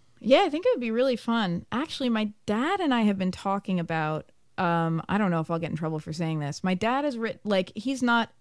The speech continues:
s-, someone who, like, songs pour out of him, but he's a songwriter. He's, you know, written more than a few songs. And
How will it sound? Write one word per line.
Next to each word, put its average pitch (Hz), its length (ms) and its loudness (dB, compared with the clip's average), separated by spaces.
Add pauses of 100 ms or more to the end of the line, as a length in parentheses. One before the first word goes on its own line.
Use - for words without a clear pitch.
(340)
s-, - 220 -8
someone 190 280 0
who, 175 340 2
like, 160 180 0
songs 160 300 -2
pour 175 240 -2
out 165 120 2
of 160 80 -2
him, 156 120 -2
but 165 80 -4
he's 170 140 -4
a 175 40 -6
songwriter. 170 560 -2
He's, 165 320 -6
you 165 80 -2
know, 156 220 -4 (540)
written 208 200 0
more 180 160 2
than 180 100 2
a 170 40 0
few 165 180 -6
songs. 165 500 -2 (200)
And 175 480 2